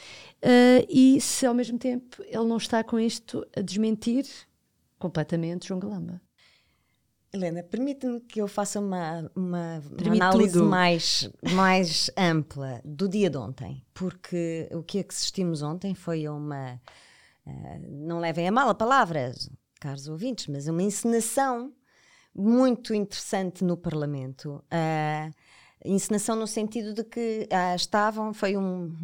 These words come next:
Speaker 2: um, um ato, um, como é, uma peça em três atos. Foi o ato Pedro Nuno de manhã, Mendonça Mendes ao início da tarde, João Leão à noite. E, de facto, tudo, a, o nome da peça podia ser, eh,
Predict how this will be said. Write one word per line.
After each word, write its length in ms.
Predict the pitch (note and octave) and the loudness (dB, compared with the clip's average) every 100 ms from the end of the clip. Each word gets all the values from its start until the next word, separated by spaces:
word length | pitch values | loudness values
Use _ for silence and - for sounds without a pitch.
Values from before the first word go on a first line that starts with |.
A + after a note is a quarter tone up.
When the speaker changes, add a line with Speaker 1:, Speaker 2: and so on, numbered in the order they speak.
| E3 | -8
Speaker 2:
um, 440 | F3 D#3 D3+ F3+ | -6 -6 -6 -2
um 40 | A3+ | -2
ato, 500 | C#4 C4 - B3+ A#3+ | -2 -4 -10 -12 -10
um, 140 | G#3 G3+ | -8 -8
como 160 | - G3 | -10 -8
é, 80 | F#3+ | -4
uma 180 | G#3+ G#3 | -4 -2
peça 340 | A#3 C4+ B3+ | 0 -2 -2
em 60 | A#3 | -8
três 260 | B3+ C4+ | -6 -4
atos. 400 | G3+ D3+ - - _ _ - | -2 -4 -8 -18 _ _ -16
Foi 240 | A#2+ B2+ - | -14 -14 -10
o 60 | |
ato 420 | C3+ D3 - - - | -8 -8 -8 -14 -6
Pedro 300 | F#3+ D#3 D3+ | -2 0 0
Nuno 260 | D3 C#3 C#3 | 0 -2 -4
de 60 | |
manhã, 420 | F#3 C4 E4 D#4+ D#4+ _ _ _ - | -4 -2 0 0 -4 _ _ _ -6
Mendonça 480 | G3+ F3+ D#3 - | -4 -2 -4 -4
Mendes 260 | E3 E3 E3 | -4 -2 -2
ao 80 | F#3 | -2
início 260 | G#3 G#3+ | -2 -2
da 60 | A#3+ | -2
tarde, 260 | A#3+ B3 F#3+ | 0 -2 -2
João 160 | F#3 | -4
Leão 240 | F3 D#3+ D3+ | -4 -4 -4
à 100 | C3+ | -8
noite. 340 | E2 F#2 - - - - - _ - | -10 -14 -20 -20 -20 -20 -20 _ -4
E, 100 | C4 | -4
de 100 | - | -2
facto, 560 | - C#4+ C#4 - D4 - _ _ _ | -4 -4 -4 -10 -10 -10 _ _ _
tudo, 480 | D#4 D4+ C#4 D4+ D#4+ - | -4 -4 -4 -8 -8 -8
a, 100 | - - | -10 -4
o 140 | C4+ | -2
nome 220 | D4 D4 | 0 2
da 80 | B3 | 2
peça 580 | B3 A3 A3+ - A3+ A#3 _ _ | 2 -2 -2 -4 -8 -8 _ _
podia 260 | A#3+ A3 A3 | -8 -4 -6
ser, 600 | - F3+ D#3+ D#3+ D#3+ - | -6 -6 -4 -6 -8 -10
eh, 480 | D#3+ D#3+ E3 D#3+ | -8 -6 -6 -6